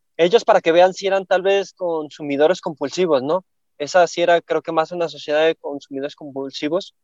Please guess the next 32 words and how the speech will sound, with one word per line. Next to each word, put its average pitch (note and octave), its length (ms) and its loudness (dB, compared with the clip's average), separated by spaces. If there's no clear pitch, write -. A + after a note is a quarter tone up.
Y E3 120 4
nosotros G3 560 6
como F3 240 4
que F3 160 6
no F3+ 160 8
tanto, G3 380 4
o D3 60 0
sea, D3 160 0
ya E3 300 6
nuestra G3 320 2
generación, F3 720 -2
pues, D3+ 240 -8
o D#3 100 4
mejor D#3+ 240 4
dicho, G3 240 4
de E3+ 100 10
los D#3 200 6
millennials, F#3 640 2
ya E3+ 120 4
para F3 200 4
acá, F#3 280 2
la F#3 140 -2
generación D#3 540 -6
Z, F#3+ 340 -4
que C#3+ 100 -14
creo - 160 -8
que E3+ 140 -6
ya D#3+ 100 2
somos E3 240 -8
nosotros D#3+ 420 -6
generación C#3+ 500 -2
Z, F3 320 2